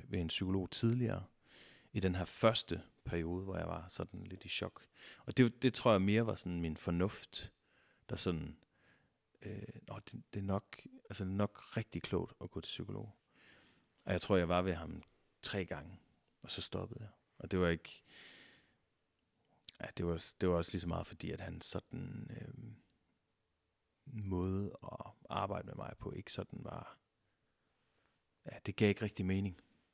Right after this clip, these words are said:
Og, øh, ja, der var flere ting i det. Men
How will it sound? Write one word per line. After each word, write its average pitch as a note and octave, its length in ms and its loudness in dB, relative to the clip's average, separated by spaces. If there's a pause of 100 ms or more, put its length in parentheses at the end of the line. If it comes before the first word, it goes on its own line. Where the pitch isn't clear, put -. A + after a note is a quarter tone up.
(280)
Og, E2 360 -10
øh, - 60 -14 (2500)
ja, E2 100 -2 (1080)
der - 60 4
var F#2 80 6
flere F2 200 0
ting E2+ 220 -2
i - 40 -4
det. - 180 -8
Men A2 400 10